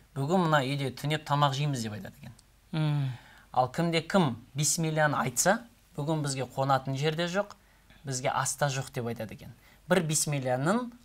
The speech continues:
Speaker 1: қадір қасиеті. Сол үшін әр үйде міндетті түрде жақсы жын болады, жаман жын болады. Мысалы, оны біз көрмейміз.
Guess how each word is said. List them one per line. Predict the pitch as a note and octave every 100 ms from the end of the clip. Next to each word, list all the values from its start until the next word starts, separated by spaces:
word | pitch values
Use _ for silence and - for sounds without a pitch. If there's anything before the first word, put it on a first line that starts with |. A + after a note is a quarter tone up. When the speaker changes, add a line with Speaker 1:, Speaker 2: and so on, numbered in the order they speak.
| -
Speaker 1:
қадір | C#3 C#3 C#3
қасиеті. | - C3 - B2+ - A2 - _ - - -
Сол | - D#3+
үшін | D#3 A#3 F#3+ -
әр | E3+ A3+
үйде | A3+ G3+ G#3
міндетті | F3 G3+ G3 F#3
түрде | E3+ F3+ D3 A2 - - - -
жақсы | B2+ C3 -
жын | E3+ F#3 F3
болады, | F3 D3
жаман | C#3+ D3+ D3
жын | C#3 D3
болады. | D#3 C3+ - - -
Мысалы, | A#2 B2+ A#2+ B2 A2
оны | B2+ C3+
біз | A#2+ -
көрмейміз. | - C3+ C#3+ B2 A2+ -